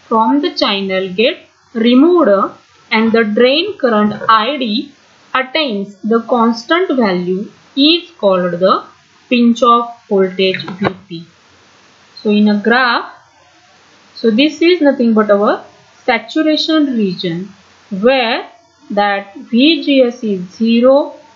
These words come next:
I D is at the maximum level,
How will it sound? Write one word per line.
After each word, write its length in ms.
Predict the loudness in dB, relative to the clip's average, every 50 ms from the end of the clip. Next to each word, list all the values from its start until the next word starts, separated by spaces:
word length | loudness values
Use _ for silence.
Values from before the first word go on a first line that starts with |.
| _ _ _ _ _ _ _ _ -4
I 260 | -2 -2 0 0 -2
D 300 | -2 -2 -2 -2 -2 -2
is 120 | -2 0 2
at 240 | 2 2 0 0 0
the 100 | -2 -2
maximum 960 | 0 -2 -4 -4 -6 -8 -4 -2 0 2 4 4 4 4 2 0 -4 -12 -10 -2
level, 440 | 0 2 2 4 2 2 0 -2